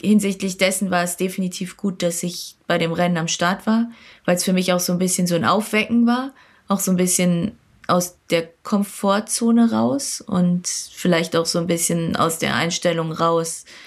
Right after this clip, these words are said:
Ähm, ich hab so viel gewonnen letztes Jahr, das läuft jetzt so weiter. Ähm, genau, also deswegen war es auf jeden Fall gut, dass ich dort gefahren bin.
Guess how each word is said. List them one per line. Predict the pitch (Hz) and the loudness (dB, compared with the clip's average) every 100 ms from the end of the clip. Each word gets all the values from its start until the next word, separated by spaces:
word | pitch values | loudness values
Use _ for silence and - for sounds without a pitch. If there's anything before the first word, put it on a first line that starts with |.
| - - _ _ | -20 -20 _ _
Ähm, | - 160 160 | -2 -2 -2
ich | 156 | 0
hab | 175 | -2
so | - 170 | 0 -2
viel | 175 | -2
gewonnen | 170 165 160 175 | -2 0 2 2
letztes | 175 170 - 180 - | 2 0 -2 -4 -2
Jahr, | 170 165 160 | 0 0 -2
das | 165 165 | -4 -2
läuft | 175 165 - | 0 0 -2
jetzt | 160 | -6
so | 160 | -4
weiter. | 165 170 190 233 233 - - - - _ _ _ - | -2 -2 2 2 2 -6 -20 -20 -20 _ _ _ -6
Ähm, | 180 175 170 170 175 - _ _ - | 0 2 2 -2 -6 -14 _ _ -4
genau, | 180 160 160 165 - - | 0 0 -2 -4 -10 -8
also | 165 160 160 160 165 175 _ _ _ - | -6 -4 -4 -4 -6 -10 _ _ _ -2
deswegen | 165 - 175 165 165 | -2 0 0 0 0
war | 160 | 0
es | 165 | 0
auf | 165 | -4
jeden | 165 160 | -4 -4
Fall | 160 156 | -2 -2
gut, | 165 180 175 | 0 0 0
dass | 165 | -2
ich | 175 - | -4 -8
dort | 160 160 | -8 -6
gefahren | 165 - 170 185 | -8 -2 0 2
bin. | 196 202 | 4 2